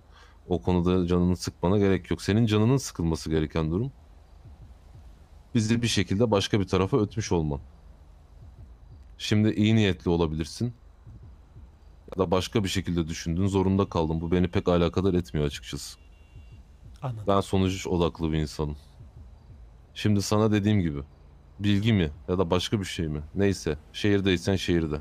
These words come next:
Speaker 1: sorun değil. Kendini bize bir şekilde affettirebileceğin bir yol bul, bir şey getir.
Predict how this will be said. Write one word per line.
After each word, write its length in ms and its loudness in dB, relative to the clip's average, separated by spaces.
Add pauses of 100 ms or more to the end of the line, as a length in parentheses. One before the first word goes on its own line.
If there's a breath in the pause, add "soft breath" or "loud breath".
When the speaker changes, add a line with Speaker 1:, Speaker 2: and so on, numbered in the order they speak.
Speaker 1:
sorun 380 -4
değil. 160 -2 (1500)
Kendini 560 2 (240)
bize 300 0
bir 60 2
şekilde 380 0
affettirebileceğin 1040 0
bir 60 2
yol 260 4
bul, 80 -14 (340)
bir 100 -6
şey 220 0
getir. 500 -6